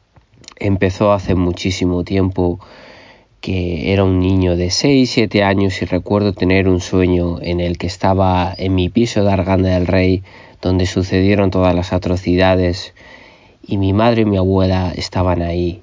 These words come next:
en, en ese piso. Estábamos los tres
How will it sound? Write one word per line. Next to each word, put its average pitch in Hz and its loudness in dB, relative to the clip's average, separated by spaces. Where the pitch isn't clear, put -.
en, 80 -8
en 90 -6
ese 85 -6
piso. 95 -6
Estábamos 101 0
los 95 -2
tres 127 0